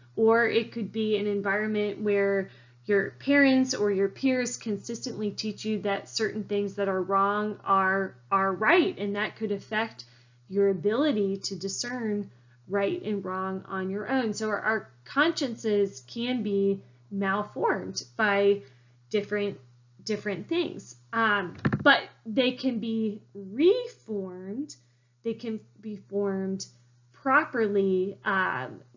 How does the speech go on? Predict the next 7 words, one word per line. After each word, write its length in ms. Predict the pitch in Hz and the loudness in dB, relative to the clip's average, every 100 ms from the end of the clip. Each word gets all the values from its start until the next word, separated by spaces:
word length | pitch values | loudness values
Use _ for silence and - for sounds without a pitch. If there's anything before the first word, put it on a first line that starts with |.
| - | -8
to 300 | 233 214 196 - _ | -4 -4 -4 -14 _
truly 840 | - - 254 269 285 254 240 220 | -8 -6 2 4 6 4 2 0
be 260 | 202 208 208 | 0 0 0
in 120 | 202 | 0
tune 540 | 196 202 196 196 190 - _ _ - | -2 -2 0 0 -2 -6 _ _ -2
with 240 | 214 208 | -2 0
what 360 | 196 196 185 | -2 -2 -2